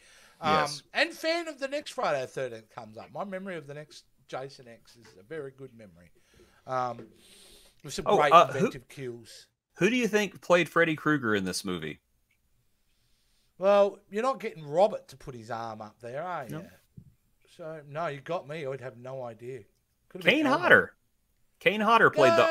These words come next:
Speaker 1: Yay,
Speaker 2: played
Speaker 1: Kane.
Speaker 2: Freddy's arm. Yep. So
Speaker 1: Yeah.
Speaker 2: there you go. The only
Speaker 1: Kane
Speaker 2: person to
Speaker 1: gets
Speaker 2: play both
Speaker 1: love.
Speaker 2: Freddy and Jason.
Speaker 1: Is this Kane's final performance?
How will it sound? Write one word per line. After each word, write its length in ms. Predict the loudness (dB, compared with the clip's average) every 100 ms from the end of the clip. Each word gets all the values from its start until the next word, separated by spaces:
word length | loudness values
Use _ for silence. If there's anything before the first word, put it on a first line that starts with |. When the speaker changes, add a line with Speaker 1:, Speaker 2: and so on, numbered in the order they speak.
| 4
Speaker 1:
Yay, 40 | 4
Speaker 2:
played 180 | 4 4
Speaker 1:
Kane. 80 | 2
Speaker 2:
Freddy's 280 | 0 2 2
arm. 280 | 2 2 -8 -20 -10
Yep. 220 | -4 -4 -2
So 240 | 4 4
Speaker 1:
Yeah. 60 | 4 -2 _
Speaker 2:
there 100 | -2
you 60 | 2
go. 240 | 2 2 -2 _ -20 _
The 100 | 0
only 240 | 2 2 0
Speaker 1:
Kane 60 |
Speaker 2:
person 280 | 4 4 2
to 60 | 2
Speaker 1:
gets 60 |
Speaker 2:
play 160 | 4 6
both 180 | 8 8
Speaker 1:
love. 80 | 10
Speaker 2:
Freddy 340 | 8 8 4
and 200 | 2 2
Jason. 460 | 2 0 -2 -6 -10 _ _ _ _ _
Speaker 1:
Is 160 | -10 -6
this 200 | -6 -6
Kane's 420 | -2 -2 -2 -10
final 400 | -8 -4 -4 -8
performance? 920 | -14 -16 -14 -16 -18 -20 -20 -20 -20